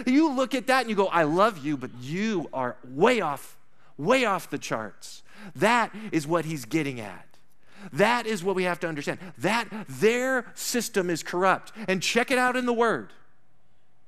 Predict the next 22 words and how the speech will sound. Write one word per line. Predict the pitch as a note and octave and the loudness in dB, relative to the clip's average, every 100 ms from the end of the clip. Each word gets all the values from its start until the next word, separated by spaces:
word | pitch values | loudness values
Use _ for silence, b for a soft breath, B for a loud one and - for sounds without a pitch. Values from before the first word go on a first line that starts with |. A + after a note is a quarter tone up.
| - - - - - - - | -20 -20 -20 -20 -18 -18 -10
Talk | - G#3+ B3 | 0 0 2
to | C4 B3 | -2 -2
a | |
pastor. | - G#3 G3 - G2 - - - - - - - b b b b | -2 -2 -2 -8 -12 -14 -20 -20 -20 -20 -20 -20 b b b b
Rance, | F3 A3 - | -2 0 -2
Claudio, | G3 A3 A3+ G#3+ | 2 4 4 0
and | |
I, | G3+ A3 A3+ A3+ G#3+ - | 2 2 0 -4 -16 -8
Ted, | - G#3+ A#3 A3 B3 F3+ | 2 4 4 0 -6 -2
you | F#3 | 2
know, | G#3+ | 4
we | F#3+ A3 | 4 4
love | F3+ A3 G#3 | 4 4 4
the | A3+ | 2
Word | A3+ A3+ | 2 2
of | F#3 | 2
God, | G#3+ A3 | 0 2
and | G3 | 0
we | E3+ A3+ | 2 4
are | E3+ | 2
in | D#3 G#3+ A#3 | 0 -4 -2
there, | A3+ A3+ | 0 0